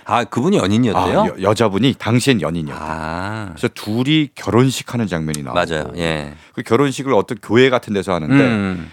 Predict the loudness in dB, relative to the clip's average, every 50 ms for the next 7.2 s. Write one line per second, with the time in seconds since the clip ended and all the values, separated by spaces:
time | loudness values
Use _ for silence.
0 | -18 _ -4 -4 0 2 2 2 2 0 -2 -2 0 4 6 8 8 8 8 6
1 | 6 4 4 4 4 2 0 -2 -2 -2 0 2 2 2 2 2 -2 -4 -4 -4
2 | -2 -2 -4 -4 -2 2 6 6 6 6 4 2 0 0 2 2 0 0 0 0
3 | 0 -2 -2 0 -2 -2 -2 -2 -6 -4 -2 0 0 0 -2 -4 -8 -12 -12 -8
4 | -6 -6 -6 -6 -6 -10 -10 -8 -6 -6 -4 -2 0 0 2 2 2 2 2 2
5 | 0 0 0 -2 -2 -2 -2 -2 0 0 -2 -2 -4 -10 -10 -10 -10 -10 -12 -18
6 | -20 -20 -20 _ -2 -2 -2 -2 0 0 0 0 0 0 0 0 0 -2 -6 -4
7 | -2 -2 0 0